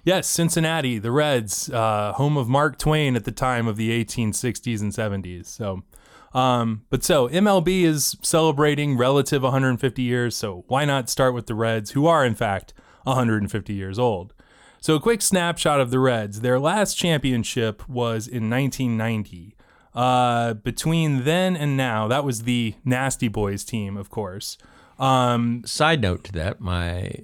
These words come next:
Speaker 2: son got to go in their clubhouse and everything several times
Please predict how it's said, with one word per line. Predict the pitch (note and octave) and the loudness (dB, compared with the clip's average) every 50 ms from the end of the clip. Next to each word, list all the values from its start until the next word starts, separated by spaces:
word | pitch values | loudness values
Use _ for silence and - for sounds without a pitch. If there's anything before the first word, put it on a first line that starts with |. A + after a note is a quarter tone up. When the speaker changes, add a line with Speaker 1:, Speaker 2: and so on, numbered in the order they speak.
| F#3 - - _ _ - | -18 -20 -20 _ _ -12
Speaker 2:
son | - - - - - - C3+ C3 A#2+ G#2 G2 F#2+ F#2+ - - - _ _ _ _ _ _ - | -10 -8 -6 -4 -2 0 2 2 4 2 2 2 0 -2 -6 -10 _ _ _ _ _ _ -10
got | - A2 G#2 - | -6 -6 -6 -6
to | - | -4
go | - G2 F#2+ | -2 -2 0
in | G2 G2 | 0 0
their | G2 G2 F#2 | 0 -2 -4
clubhouse | - - A2 G#2 G#2 F#2 G2+ G2 F#2+ F#2 F#2+ F#2+ - - | -4 -2 -2 -2 0 0 0 0 0 0 -2 -4 -6 -6
and | A2 G2+ | -6 -4
everything | F#2+ F#2+ G2 F#2 - F#2 F#2 | -4 -4 -4 -4 -4 -6 -6
several | - - G#2 F2+ F#2 F#2 | -4 -4 -4 -4 -6 -6
times | - - G2+ F#2+ F#2 F2+ F2+ E2+ - - | -6 -4 -4 -2 -2 -2 -4 -6 -6 -10